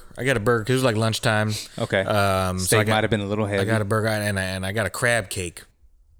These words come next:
Speaker 1: for, uh,
Speaker 2: Oh,
Speaker 1: for
Speaker 2: yeah?
Speaker 1: an appetizer. Yeah, it was pretty.
Speaker 2: Was it big, or?
Speaker 1: It was pretty big. Yeah, yeah, yeah.
Speaker 2: Cake
Speaker 1: Um,
Speaker 2: full of crab, man.
Speaker 1: but yeah, this bar was, was, was wild, man. There were so many fucking people there.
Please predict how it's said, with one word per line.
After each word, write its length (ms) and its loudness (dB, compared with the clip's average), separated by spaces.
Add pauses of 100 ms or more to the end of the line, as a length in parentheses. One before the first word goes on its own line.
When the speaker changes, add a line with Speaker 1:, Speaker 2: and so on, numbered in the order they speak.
(280)
Speaker 1:
for, 340 -8
uh, 80 -4
Speaker 2:
Oh, 240 4
Speaker 1:
for 60 4
Speaker 2:
yeah? 260 2
Speaker 1:
an 80 2
appetizer. 560 -4
Yeah, 340 -2
it 40 -2
was 100 -6
pretty. 200 -6
Speaker 2:
Was 120 4
it 80 -2
big, 360 2
or? 180 -2
Speaker 1:
It 60 2
was 120 2
pretty 220 0
big. 440 0
Yeah, 400 -2 (160)
yeah, 380 -2 (1200)
yeah. 220 -8 (400)
Speaker 2:
Cake 220 2
Speaker 1:
Um, 420 6
Speaker 2:
full 160 0
of 60 -6
crab, 440 2
man. 100 -2
Speaker 1:
but 140 4
yeah, 160 4
this 160 2
bar 240 4
was, 260 2
was, 220 2 (120)
was 180 0
wild, 360 4
man. 180 4
There 80 2
were 40 2
so 180 4
many 140 2
fucking 280 0
people 260 0
there. 260 2